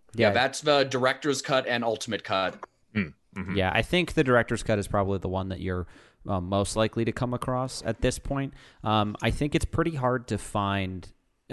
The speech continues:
Speaker 2: on home video the, um, the theatrical version. Um,
Speaker 3: Mm-hmm.
Speaker 2: I think you could, mo-, right now you could probably only really find the,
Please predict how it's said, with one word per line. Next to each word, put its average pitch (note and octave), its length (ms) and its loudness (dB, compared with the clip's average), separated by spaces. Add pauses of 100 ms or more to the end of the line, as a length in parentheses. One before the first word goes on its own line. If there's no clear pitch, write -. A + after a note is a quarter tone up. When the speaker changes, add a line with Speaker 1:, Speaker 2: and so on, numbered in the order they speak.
(100)
Speaker 2:
on G2 340 -2
home G#2 280 -2
video F#2+ 640 0
the, F#2 560 -4 (600)
um, F2+ 600 -6 (440)
the A2+ 120 -2
theatrical G#2+ 560 2
version. B2+ 380 -2 (120)
Um, F#2+ 640 -2 (120)
Speaker 3:
Mm-hmm. F#2 120 -20 (520)
Speaker 2:
I A2+ 100 0
think B2 260 -2
you A2+ 80 -2
could, - 200 -12
mo-, B2+ 220 4
right B2 240 4
now A2+ 160 2
you G2+ 100 0
could G2 140 -6
probably G#2 260 2
only G#2 220 -2
really G2 220 -2
find G2+ 280 0
the, F#2 80 -6